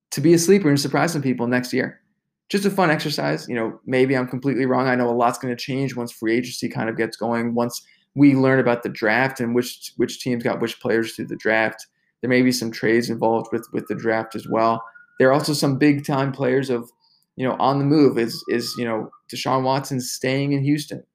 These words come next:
If he's not, that could definitely change the conversation of who's a sleeper and who's not,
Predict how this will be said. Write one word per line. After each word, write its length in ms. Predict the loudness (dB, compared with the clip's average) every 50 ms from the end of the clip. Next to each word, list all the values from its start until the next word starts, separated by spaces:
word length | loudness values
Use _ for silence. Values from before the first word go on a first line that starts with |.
| _ -2
If 160 | -2 -2 0 2
he's 220 | 2 2 2 2
not, 440 | 0 -2 -2 -2 -2 -2 -4 -6 -10 _ _ _ _ _ _ _ _ _ _ -2
that 200 | 0 0 0 0
could 200 | 0 0 0 2
definitely 420 | 2 2 2 2 0 -2 0 0 0
change 260 | 0 0 -2 -2 -2
the 80 | -4 -4
conversation 560 | -4 -2 -2 -2 -2 -2 -2 -2 -2 -4 -6
of 80 | -6
who's 200 | -4 -4 -4 -4
a 40 | -6
sleeper 400 | -8 -2 0 0 0 2 0 -2
and 100 | 0 0
who's 140 | -2 -2 -2
not, 280 | -2 -2 -2 -2 -4